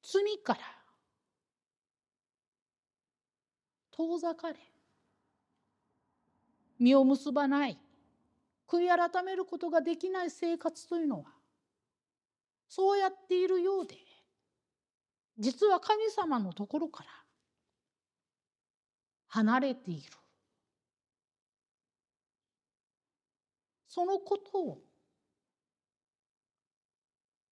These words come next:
激怒する神、また取りなすキリスト。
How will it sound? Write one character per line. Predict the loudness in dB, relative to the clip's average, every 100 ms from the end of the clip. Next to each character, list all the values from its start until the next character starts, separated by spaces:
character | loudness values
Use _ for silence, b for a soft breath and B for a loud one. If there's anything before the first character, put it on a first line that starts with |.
| _ _ _ _ _ 0
激 | 2 2 0
怒 | 0
す | -2 -2
る | -2 -4
神、 | -4 -4 -4 -10 _ _ _ _ _ _ _ _ _ _ _ _ _ _ _ _ -2
ま | 2
た | 4
取 | 2 2 0
り | 0
な | -2
す | -4 -12
キ | -4 0
リ | 0
ス | -4
ト。 | -18